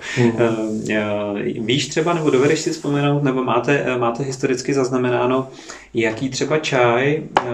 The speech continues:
Speaker 2: a teď teda, když vezmeme teda ten oficiální otevření, jaký třeba čaj se pil, eh, jako první?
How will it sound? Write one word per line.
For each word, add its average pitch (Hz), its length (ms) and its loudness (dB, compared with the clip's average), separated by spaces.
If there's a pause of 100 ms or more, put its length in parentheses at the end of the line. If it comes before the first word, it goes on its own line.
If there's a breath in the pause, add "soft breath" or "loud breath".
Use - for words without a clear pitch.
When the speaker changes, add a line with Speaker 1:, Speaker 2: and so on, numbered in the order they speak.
(160)
Speaker 2:
a 123 80 2
teď - 120 4
teda, 127 160 6
když 123 120 10
vezmeme 120 280 4
teda 127 180 2
ten 127 160 -2
oficiální 120 520 2
otevření, 117 520 0 (320 loud breath)
jaký 110 240 -2
třeba 123 200 -2
čaj 117 220 2
se 127 140 -2
pil, 120 500 4 (220)
eh, 107 40 -2
jako 113 200 -2
první? 110 640 -4